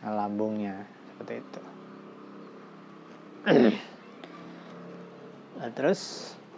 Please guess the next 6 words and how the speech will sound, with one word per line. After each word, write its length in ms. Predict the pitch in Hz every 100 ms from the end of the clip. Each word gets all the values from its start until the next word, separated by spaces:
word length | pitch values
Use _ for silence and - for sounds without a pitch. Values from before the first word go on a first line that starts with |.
| -
eh, 340 | 120 120 120 - - - - - - - - - - - - - - - - - - - - - - - - -
yang 320 | 120 117 117
saya 160 | 120 107
bilang 560 | 117 117 123 120 131 170 - - - - - -
tiba-tiba 480 | - 107 113 110 113
sembuh 400 | 113 117 113 185